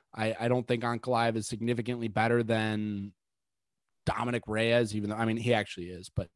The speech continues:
um, and so I think for that reason, I'm gonna go under you. And, and that really is the only reason why. I mean,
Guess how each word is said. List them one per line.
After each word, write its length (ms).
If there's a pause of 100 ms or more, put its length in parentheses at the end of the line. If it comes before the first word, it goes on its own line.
(580)
um, 640 (580)
and 140
so 280 (680)
I 120
think 380
for 160
that 240
reason, 360
I'm 160
gonna 100
go 240
under 260
you. 360 (180)
And, 480 (1800)
and 160
that 220
really 500
is 200
the 120
only 240
reason 380
why. 300
I 100
mean, 240